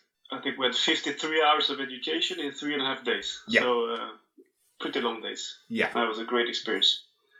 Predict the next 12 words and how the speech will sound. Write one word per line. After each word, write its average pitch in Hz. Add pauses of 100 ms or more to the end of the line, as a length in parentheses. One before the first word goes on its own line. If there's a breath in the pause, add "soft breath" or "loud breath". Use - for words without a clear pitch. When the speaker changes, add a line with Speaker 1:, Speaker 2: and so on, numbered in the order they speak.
(160)
Speaker 1:
and 117
a 120
beautiful 120
city. - (1000 loud breath)
Um, 135 (1700 loud breath)
I'm 262
not 175
sure 190
exactly 180
what 147
you 123
mean, 131